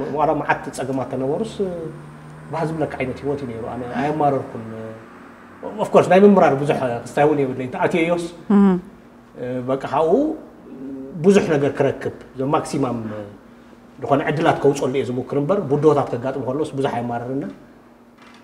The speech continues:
Speaker 1: ኣብቲ ናይ ሸሞንተ ወርሒ ርእዩ ክየ፣ ካብቲ መጀመርያ ካብ ሓበና ስለ ዝነበርና፣
Speaker 2: እም።
Speaker 1: ዕድላት ከውፅእ እየ ዝሙክር እምበር፣ ምምራር ብዙሕ ኣይኮንኩን። እስር ቤት ኣትየውን ከምኡ እዩ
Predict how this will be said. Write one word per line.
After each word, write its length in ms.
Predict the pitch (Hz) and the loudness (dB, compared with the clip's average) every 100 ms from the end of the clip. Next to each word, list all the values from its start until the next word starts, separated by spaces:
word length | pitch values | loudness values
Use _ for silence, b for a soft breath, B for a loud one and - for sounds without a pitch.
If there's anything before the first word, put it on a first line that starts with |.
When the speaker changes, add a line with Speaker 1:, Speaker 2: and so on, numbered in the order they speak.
| - | -12
Speaker 1:
ኣብቲ 240 | - - - 147 135 127 123 120 113 110 110 - - - - | -8 -6 0 4 4 4 2 -2 -4 -10 -14 -20 -20 -20 -6
ናይ 80 | 131 | -2
ሸሞንተ 300 | 160 151 139 | 2 2 2
ወርሒ 160 | 131 127 | 2 0
ርእዩ 160 | 139 139 | -2 -2
ክየ፣ 160 | 139 117 | -4 -4
ካብቲ 180 | 113 131 | -6 -8
መጀመርያ 340 | 120 123 117 | -6 -6 -6
ካብ 120 | 117 | -6
ሓበና 260 | 107 127 123 | -6 -6 -6
ስለ 120 | 127 127 | -6 -4
ዝነበርና፣ 360 | 143 147 170 233 - | -2 -2 -4 -4 2
Speaker 2:
እም። 240 | 202 175 170 165 | 4 4 0 0
Speaker 1:
ዕድላት 340 | 170 190 202 156 | 2 6 6 6
ከውፅእ 240 | 135 131 | 4 0
እየ 100 | 147 113 | -2 -6
ዝሙክር 300 | 120 110 127 | -8 -8 -6
እምበር፣ 200 | 143 135 | -4 -4
ምምራር 400 | 123 123 123 104 101 98 | -4 -4 -4 -6 -10 -14
ብዙሕ 220 | 110 107 | -12 -12
ኣይኮንኩን። 400 | 113 113 110 - | -12 -12 -12 -12
እስር 160 | - 139 | -4 2
ቤት 160 | 143 147 | 2 2
ኣትየውን 340 | 139 131 123 | -2 -2 -4
ከምኡ 280 | 120 123 117 | -4 -6 -6
እዩ 140 | 117 | -12